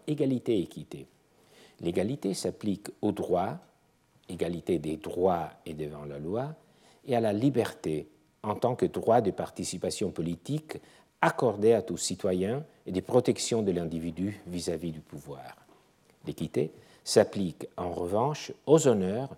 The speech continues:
qui sont distribués de façon proportionnelle à l'effort fait par chacun pour se les procurer. Je ne vous cache pas mon admiration pour la précision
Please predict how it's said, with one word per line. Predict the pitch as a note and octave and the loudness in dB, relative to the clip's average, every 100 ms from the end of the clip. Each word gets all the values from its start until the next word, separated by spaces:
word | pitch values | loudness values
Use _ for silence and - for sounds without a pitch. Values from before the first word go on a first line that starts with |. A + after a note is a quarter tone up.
| _ _ - | _ _ -4
qui | G#2+ | -2
sont | - G2+ | 4 4
distribués | G2+ C#3 - B2+ A2 A2 C3 - | 4 -2 0 0 2 2 2 0
de | F#2+ | -2
façon | - G2 A#2+ G2+ | -2 -2 0 -2
proportionnelle | - D#3+ D3+ C#3 - - G#2+ G2+ A#2 C#3 D#2+ - _ _ - - - - - - - | 2 2 4 0 0 2 2 2 0 0 -2 -10 _ _ -20 -20 -20 -20 -20 -20 2
à | C3 | 6
l'effort | C3+ - C#3 - | 8 8 6 8
fait | - D3 | 8 8
par | G#2 F2 | 8 2
chacun | - - C3 - B2+ D3 C#3+ _ _ _ _ - | 2 2 4 4 2 0 -8 _ _ _ _ -4
pour | A2 A#2 C3 - - _ - | 2 2 2 -2 -18 _ -8
se | - G#2+ | -2 0
les | F#2 | 0
procurer. | - - - E2+ D#2 C#2+ - _ _ _ _ _ _ - - _ _ - - | -2 -10 -6 -6 -6 -10 -20 _ _ _ _ _ _ -20 -20 _ _ -20 -12
Je | B2 D3 | 0 2
ne | D#3 | 4
vous | D#3+ | 6
cache | D#3 C3 | 6 6
pas | - D3 D#3+ | 6 6 6
mon | G#2+ G#2+ A2 G2+ - | 4 2 2 0 -2
admiration | G#2+ A2+ A2 A2 - - C3+ - - _ _ _ _ _ _ _ _ _ - - _ _ _ _ - | -4 0 0 0 -2 0 0 -2 -10 _ _ _ _ _ _ _ _ _ -20 -20 _ _ _ _ -4
pour | A#2 A2+ G#2 | 2 2 2
la | G2+ G2+ | 0 -2
précision | - - D3+ D3 C3 A2 G2 G#2+ A#2+ | -6 0 2 2 0 0 0 0 0